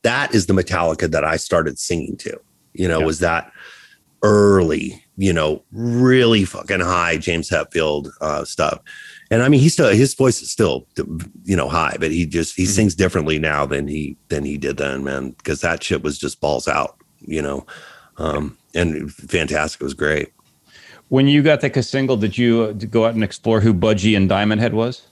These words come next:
Speaker 1: Absolutely.
Speaker 2: All right.
Speaker 1: <laughs> I
Speaker 2: Just
Speaker 1: think I
Speaker 2: making
Speaker 1: already
Speaker 2: sure.
Speaker 1: knew from, I think I already knew from Am I Evil because, you know,
Speaker 2: Yeah, there you
Speaker 1: there's,
Speaker 2: go.
Speaker 1: you know, Am I,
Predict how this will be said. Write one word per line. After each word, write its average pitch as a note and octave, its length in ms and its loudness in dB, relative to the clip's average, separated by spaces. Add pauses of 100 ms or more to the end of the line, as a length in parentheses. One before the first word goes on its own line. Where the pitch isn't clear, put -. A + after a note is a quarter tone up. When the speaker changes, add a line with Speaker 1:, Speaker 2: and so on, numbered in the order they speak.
Speaker 1:
Absolutely. D#2 720 0 (180)
Speaker 2:
All G2 120 2
right. C#3 100 4
Speaker 1:
<laughs> - 80 0
I F#3 680 4
Speaker 2:
Just D#3+ 160 2
Speaker 1:
think G3 40 4
I G3+ 40 8
Speaker 2:
making F#3 120 6
Speaker 1:
already C#3+ 300 6
Speaker 2:
sure. B2+ 80 4
Speaker 1:
knew C#3 220 6
from, A#2+ 240 2
I A#2+ 120 2
think E3+ 180 2
I C#3+ 80 6
already A2 240 4
knew A2+ 240 6
from G#2 240 0
Am G2+ 140 2
I F#2 140 2
Evil F#2 340 0
because, E2 420 -6
you F#2+ 80 0
know, C#3 100 6
Speaker 2:
Yeah, C3+ 60 4
there C3 160 4
you B2 60 4
Speaker 1:
there's, G#2+ 220 4
Speaker 2:
go. - 40 -18 (220)
Speaker 1:
you F#2 80 -4
know, F2 180 2
Am F#2 220 2
I, E2 100 -2